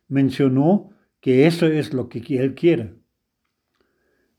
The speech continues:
Un treinta y seis por ciento cree que Monseñor Romero fue asesinado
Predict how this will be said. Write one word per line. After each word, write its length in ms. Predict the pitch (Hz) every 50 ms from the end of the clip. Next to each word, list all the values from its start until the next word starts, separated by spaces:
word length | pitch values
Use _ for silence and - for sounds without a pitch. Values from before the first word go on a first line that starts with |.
| _ _ _ -
Un 200 | 139 147 143 135
treinta 380 | 147 139 147 147 139 160 156
y 100 | 147 143
seis 320 | - - 165 170 - - -
por 240 | - - 156 123
ciento 540 | - - 170 170 170 170 170 147 135 113 -
cree 400 | - 151 156 156 156 143 113 117
que 140 | - 135 135
Monseñor 520 | 127 131 131 127 - - 127 127 131 135
Romero 400 | 139 143 135 135 147 156 165 160
fue 260 | 165 165 - 151 143 139
asesinado 840 | 131 - - 120 - - 123 120 123 127 131 139 147 156 151 151